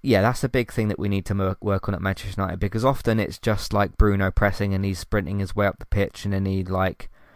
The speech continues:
the rest of the team is sort of disorganised. Uh, but I, I, I'm liking what I'm hearing so far from this guy.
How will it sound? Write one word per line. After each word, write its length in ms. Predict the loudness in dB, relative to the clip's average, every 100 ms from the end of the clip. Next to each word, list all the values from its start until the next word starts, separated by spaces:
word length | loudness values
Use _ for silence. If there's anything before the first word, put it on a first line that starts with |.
| -20 -20 _ _ _ -4
the 80 |
rest 220 | -2 0 -2
of 100 | -2
the 80 |
team 240 | 0 0 0
is 140 | -2
sort 280 | -2 -2 0
of 400 | 0 -2 -6 -18 -20 _ _ _ _ _ _ -2
disorganised. 920 | -2 0 -2 -2 -2 -2 -2 -4 -12 -18 -20 -20 -20 -20 -20 -6 0
Uh, 200 | 2 4
but 100 | 6
I, 160 | 6 8
I, 260 | 6 6
I'm 100 | 4
liking 320 | 2 -2 -2
what 120 | -4 -2
I'm 100 | -2
hearing 220 | 0 -2
so 180 | -2 -2
far 220 | 0 -2
from 160 | -2
this 160 | -6 -6
guy. 320 | -2 0 0